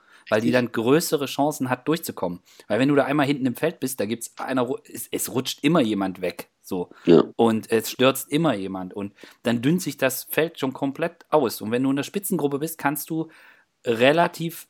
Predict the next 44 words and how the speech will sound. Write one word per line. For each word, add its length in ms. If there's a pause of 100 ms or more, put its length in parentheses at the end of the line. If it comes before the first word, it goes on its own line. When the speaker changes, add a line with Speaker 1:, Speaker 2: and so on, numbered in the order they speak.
Speaker 1:
normal 840
gleichmäßig 680
fahren. 400 (200)
So, 180
und, 340
äh, 180
aber 320
wir 140
wissen 240
alle, 220
was 160
bedeutet, 460
wenn 140
alle 200
in 80
die 80
Spitzengruppe 680
<laughs> 60
wollen. 240 (580)
Das 240
ist 240
halt, 220 (300)
geht 200
halt 200
nicht, 340
gell? 160 (140)
Speaker 2:
Dann, 380 (580)
dann 240
kann's 320
sein, 260
dass 480
bis, 360
äh, 220
Troisville, 640
also 200
bis 140
zum 140
ersten 300
Pflasterstück, 520
gar 120
keine 220
Gruppe 300
geht. 280
Speaker 1:
Richtig. 280